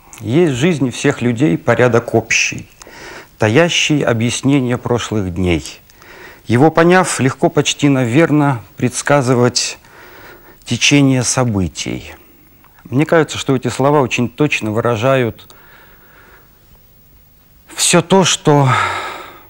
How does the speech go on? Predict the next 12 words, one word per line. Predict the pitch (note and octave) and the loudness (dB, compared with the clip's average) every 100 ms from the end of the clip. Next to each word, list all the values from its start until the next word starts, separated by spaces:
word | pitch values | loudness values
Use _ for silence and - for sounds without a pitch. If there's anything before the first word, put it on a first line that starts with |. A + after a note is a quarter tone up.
| - | -10
называется | B2 A#2+ C#3 C#3 B2+ - B2+ A2+ G2+ - | -4 0 2 0 -2 -4 -4 -4 -6 -10
законом | F#2+ G2 A#2+ C3 B2+ A#2 G2+ F2+ - _ _ _ _ - | -8 -6 -2 0 2 2 0 -4 -10 _ _ _ _ -4
Земли, | F2+ A2+ A2+ B2+ C3+ | 0 2 0 0 0
законом | G2 G2 G#2 G2+ G2 | -2 -2 -2 -2 0
галактики, | G2 A#2 B2+ - G#2 - G2+ F#2+ - - _ | 0 2 0 -4 -12 -10 -10 -10 -18 -20 _
при | A#2 | -2
нарушении | B2 B2+ B2 - D#3 D3 B2 | 2 2 0 0 2 2 0
которого | A#2+ - B2 A2+ G#2+ G#2+ F#2+ - - - _ | -2 0 0 2 0 0 -2 -10 -20 -20 _
вот | A#2 D3 - - - | -4 -4 -4 -12 -6
возникают | G#2 G2 A2+ C#3 C3 G#2+ | -4 -2 0 2 2 0
какие-то, | G#2+ F#2+ A#2+ A#2 - G2+ E2 - _ - - _ - - - - _ - - - _ _ _ _ _ _ _ _ _ _ | -4 -4 -4 -2 -2 -4 -4 -10 _ -20 -20 _ -20 -20 -20 -20 _ -20 -20 -20 _ _ _ _ _ _ _ _ _ _
какие-то | - - A2+ - G2 | -18 -8 -6 -4 -8